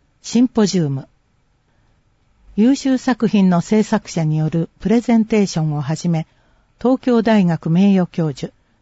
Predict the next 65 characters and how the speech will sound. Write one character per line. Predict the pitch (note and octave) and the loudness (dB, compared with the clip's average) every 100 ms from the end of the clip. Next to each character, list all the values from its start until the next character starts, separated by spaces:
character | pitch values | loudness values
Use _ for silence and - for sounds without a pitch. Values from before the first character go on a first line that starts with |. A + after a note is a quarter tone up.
| _ | _
西 | G3 G3+ - | 0 0 0
村 | C#4+ G3+ E3 | 0 2 0
幸 | D#3+ - A#3+ | -2 -2 0
夫 | A3 | 0
先 | A3+ G#3 | 0 0
生 | - G3+ | 0 0
に | E3 D3+ | 0 -2
よ | D#3 | -4
る | E3 F#3 _ _ _ _ | -6 -8 _ _ _ _
柏 | - G3 - C#4 | -6 -4 0 0
駅 | A#3 - E3 | 0 -2 -6
周 | - G#3+ | 0 0
辺 | F#3 G3+ | 2 2
の | F#3+ | 2
ま | F3 F3 | 2 0
ち | B3 | -2
づ | B3 | -4
く | A#3 F#3+ | -2 -2
り | E3+ | 0
を | D#3 | -2
テ | - G3 | -2 -2
ー | |
マ | E3 D3+ | -2 -4
と | D#3 | -8
し | - | -10
た | - D#3+ - _ | -12 -12 -12 _
基 | - | -8
調 | - C4+ | -2 -2
講 | A#3+ B3 A3 | 0 0 2
演 | F3 D3+ | 2 -2
を | C#3+ | -4
開 | - E3 | -4 -4
催 | - C#3 | -4 -8
し | - D3 | -8 -8
ま | C#3+ | -8
す。 | - - _ _ _ _ _ _ _ _ _ _ | -12 -20 _ _ _ _ _ _ _ _ _ _
専 | - A#3+ | 2 4
門 | B3 A#3 | 4 2
的 | A3+ A3 | 0 0
な | G#3 G3 | 0 0
知 | - | -2
見 | G3 F3+ | -2 -2
か | F3+ | -2
ら、 | F3 E3 _ _ - | -4 -6 _ _ -8
柏 | G3+ - C#4+ | -6 -2 0
駅 | A#3 - F3 | 2 0 -4
周 | - A3 | 0 0
辺 | F#3 G3+ | 2 2
の | G3 F3+ - | 2 0 0
未 | G3+ | 2
来 | F#3 D#3 D3 | 2 -2 -4
を | D3+ - _ _ | -8 -12 _ _
市 | - C#4 | -4 2
民 | C4+ G#3+ | 4 4
の | F3+ | 2
皆 | F#3+ A#3 | 2 2
さ | - F3+ | 0 -2
ん | |
と | D#3 D#3+ | -2 -4
共 | F3 G3+ | 0 2
に | A3 G#3 | 2 0
考 | F3+ F3 E3 | 0 0 0
え | D#3 | -4
ま | D3+ | -8
す。 | - - | -12 -18